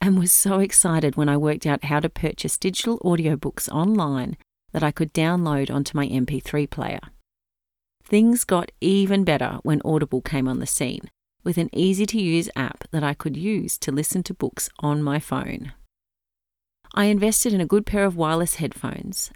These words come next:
and when my children were babies, I'd spend most of the day cruising around the house, folding washing, and doing other chores while listening to an audiobook. When I started back at work,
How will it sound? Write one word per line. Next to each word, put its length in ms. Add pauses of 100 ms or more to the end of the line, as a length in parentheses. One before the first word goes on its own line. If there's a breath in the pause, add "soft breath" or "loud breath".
and 160
when 160
my 120
children 360
were 80
babies, 680
I'd 140
spend 260
most 260
of 80
the 80
day 220
cruising 420
around 280
the 80
house, 460
folding 440
washing, 440 (380)
and 160
doing 260
other 200
chores 340
while 140
listening 340
to 140
an 80
audiobook. 680 (1400)
When 160
I 80
started 380
back 240
at 100
work, 460